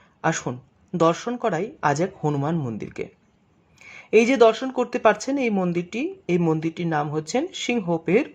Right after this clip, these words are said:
হনুমান মন্দির। এই মন্দিরে অনেক মাহাত্ম্য আছে, জানেন তো? এই মন্দিরটি অবস্থান করছে বৃন্দাবনের মধ্যমণি বা বৃন্দাবনের নয়নমণি শ্রী গোবিন্দ মন্দিরের সান্নিধ্যে।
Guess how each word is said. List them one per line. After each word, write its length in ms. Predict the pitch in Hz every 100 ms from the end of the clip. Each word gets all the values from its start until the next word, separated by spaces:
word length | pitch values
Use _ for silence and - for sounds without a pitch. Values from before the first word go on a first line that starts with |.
| _ 160
হনুমান 380 | 151 143 190
মন্দির। 360 | 226 123 107 - - _ _ _ _ _ _ _ - - - -
এই 120 | 240
মন্দিরে 380 | 247 277 294 320
অনেক 320 | 240 294 277
মাহাত্ম্য 400 | 214 214 226 233
আছে, 220 | 139 131
জানেন 260 | 165 302 320
তো? 240 | 113 117 _ _ _ _ _ _ _
এই 80 | 185
মন্দিরটি 480 | 190 180 180 202 240
অবস্থান 440 | 180 180 - 220
করছে 580 | 220 240 - 208 156 214
বৃন্দাবনের 720 | 208 160 165 170 165 185 214 240
মধ্যমণি 800 | 185 147 156 214 240 165 226 320 -
বা 360 | 160 156 220 - _ _ 160
বৃন্দাবনের 600 | 156 180 180 185 214 226
নয়নমণি 640 | 180 160 185 185 202 277
শ্রী 300 | - 190 190 - _ _
গোবিন্দ 420 | 165 180 220 233
মন্দিরের 480 | 277 240 202 220 277
সান্নিধ্যে। 580 | - 156 123 107 -